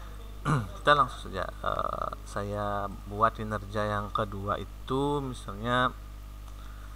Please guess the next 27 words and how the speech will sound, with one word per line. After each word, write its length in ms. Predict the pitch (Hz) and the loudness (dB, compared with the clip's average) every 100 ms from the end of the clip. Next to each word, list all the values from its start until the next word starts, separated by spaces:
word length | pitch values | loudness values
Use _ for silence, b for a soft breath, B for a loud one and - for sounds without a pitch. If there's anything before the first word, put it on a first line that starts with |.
| B B B - - | B B B -8 -4
eh, 400 | 104 104 101 104 | -2 0 0 -2
kita 160 | 117 131 | -4 -2
lihat 160 | 123 | -2
di 80 | 113 | -4
sini 240 | 101 90 | -4 -6
ya. 80 | 104 101 - - - - - - - | -6 -8 -10 -10 -10 -10 -10 -10 -6
Nah, 160 | 95 95 - | -4 -4 -6
kita 160 | 101 | -6
lihat 80 | 101 98 | -4 -6
di 20 | |
sini 240 | 101 98 | -6 -6
dulu. 240 | 92 120 160 - B B B B B B - - - - - - - | 0 0 0 -4 B B B B B B -10 -10 -8 -6 -6 -8 -8
Nah, 160 | - - - - - - - | -8 -8 -10 -10 -10 -12 4
kalau 160 | 120 127 | 6 8
dulu 240 | 135 160 | 6 8
mungkin 320 | 147 170 170 - - | 8 6 4 -4 8
pengembangan 720 | 135 131 131 131 127 131 139 - | 10 12 12 12 12 12 12 8
pro-, 240 | 123 120 - - - | 10 10 6 -12 -2
keprofesian 1000 | 120 - - 120 - 117 - 117 117 113 | 0 2 6 6 8 2 4 6 6 8
berkelanjutan 640 | 113 - 113 110 - 113 101 | 6 10 8 8 6 4 4
ini, 240 | 123 139 | -4 -4
eh, 600 | 165 - 98 98 101 110 | -6 4 8 8 8 4
di 80 | 110 | 4
sana 320 | 107 113 113 | 2 6 8
ya 160 | 110 117 | 8 4
mungkin 240 | 107 101 | 0 0
ya, 80 | 113 | 0